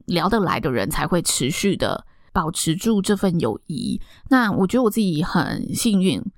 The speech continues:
留下了几位就是我真的随时需要可以互相陪伴的朋友，然后真的觉得，啊，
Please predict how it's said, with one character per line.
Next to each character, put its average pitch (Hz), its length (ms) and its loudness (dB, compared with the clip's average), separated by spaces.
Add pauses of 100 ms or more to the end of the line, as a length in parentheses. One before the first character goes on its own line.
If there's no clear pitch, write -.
(120)
留 180 140 2
下 240 160 0
了 190 120 0
几 - 220 -6
位 165 200 2
就 165 100 -2
是 175 140 -2
我 147 180 0
真 208 380 0
的 170 160 2
随 - 260 -2
时 175 220 2
需 160 220 0
要 175 180 2
可 - 160 -2
以 - 80 0
互 196 240 0
相 165 300 -4
陪 - 240 0
伴 180 180 0
的 - 320 -4
朋 - 300 0
友， - 240 0 (360)
然 160 160 -2
后 180 160 2
真 190 280 2
的 214 260 0 (440)
觉 196 160 2
得， 190 200 0
啊， 175 400 -2